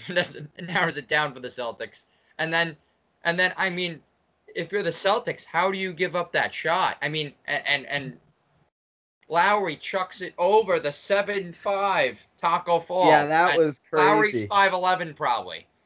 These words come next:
Speaker 1: Lowry's
Speaker 2: That
Speaker 1: probably
Speaker 2: was
Speaker 1: five eleven.
Speaker 2: insane.
Speaker 1: Over the head, Anunoby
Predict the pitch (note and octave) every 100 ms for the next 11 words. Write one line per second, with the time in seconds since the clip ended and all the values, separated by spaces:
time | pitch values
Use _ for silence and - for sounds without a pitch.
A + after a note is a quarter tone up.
0 | _ _ - F#3 F3+ G3 F#3+ - G3 F3
1 | E3+ F#3+ F3 D#3+ D#3 D3 D3+ C3 F#2 -
2 | _ _ _ - F3 G#3+ G#3+ A3+ A3 G3
3 | F3+ E3 - _ _ _ _ E3 F3+ F#3+
4 | F#3+ G3 F#3+ D#3+ C3+